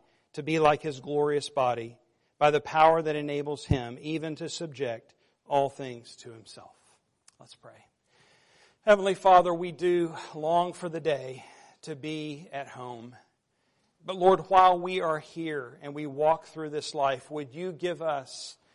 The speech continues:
the eyes of faith to see the promises for what they are, to know that in Christ and in Christ alone our hope is found.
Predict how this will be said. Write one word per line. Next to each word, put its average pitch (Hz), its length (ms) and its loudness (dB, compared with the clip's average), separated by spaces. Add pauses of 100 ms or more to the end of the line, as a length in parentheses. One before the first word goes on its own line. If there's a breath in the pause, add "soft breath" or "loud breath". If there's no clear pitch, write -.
(160)
the 135 120 -10
eyes 165 440 4
of 147 100 -16
faith 151 540 -8
to - 100 -20
see - 340 -8
the 185 100 -6
promises 160 680 -6
for 147 180 -8
what 139 260 -2
they 135 200 -8
are, 131 380 -4 (720)
to 175 100 -6
know 175 400 0
that 170 220 -6
in 160 240 -10
Christ 175 760 -2 (200)
and 151 140 -12
in 147 100 -10
Christ 170 520 -8
alone 143 600 -10
our 143 180 -4
hope 147 480 -12
is 143 180 -12
found. 139 560 -12